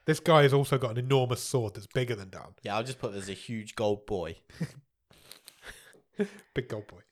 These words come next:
Speaker 2: <laughs>
Speaker 1: Um, but Dan can't budge him. His, his punches are not, mainly his punches are not registering 'cause he's not connecting by about ten feet <laughs> with any of them. Um, but yeah, his, his, his punches are not registering at all. Um,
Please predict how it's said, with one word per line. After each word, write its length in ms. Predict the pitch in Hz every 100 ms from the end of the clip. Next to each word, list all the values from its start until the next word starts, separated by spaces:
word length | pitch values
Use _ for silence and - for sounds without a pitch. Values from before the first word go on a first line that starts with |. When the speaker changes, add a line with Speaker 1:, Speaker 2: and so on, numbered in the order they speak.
| - - -
Speaker 2:
<laughs> 140 | 165 151
Speaker 1:
Um, 300 | 131 143 131 -
but 140 | - -
Dan 180 | 180 165
can't 300 | 165 151 123
budge 180 | 151
him. 120 | 120 101
His, 200 | 117 -
his 200 | 131 -
punches 400 | - 170 147 131
are 40 |
not, 220 | 131 127
mainly 320 | 139 175 165 131
his 140 | 120
punches 300 | - 165 131
are 40 |
not 140 | 131 113
registering 320 | 120 - 107
'cause 80 | 104
he's 120 | 104
not 200 | 123 117
connecting 520 | - 110 104 107 90 _ _ _ _ _
by 140 | 131 117
about 340 | - 139 117
ten 240 | - 95
feet 180 | 92 104 - - - - -
<laughs> 380 | 143 - -
with 220 | 202 151 143
any 280 | 139 131
of 140 | 107 95
them. 200 | 80 - _ _ - _ -
Um, 160 | 107 101 _ _ -
but 100 | 123
yeah, 140 | 143
his, 160 | 127 131
his, 260 | 139 131 - _
his 140 | 127 123
punches 300 | 156 135 117
are 40 |
not 240 | 113 117 110
registering 420 | 117 110 - 107 107
at 240 | 113 101
all. 300 | 113 95 95 _ _ _ _ -
Um, 160 | 113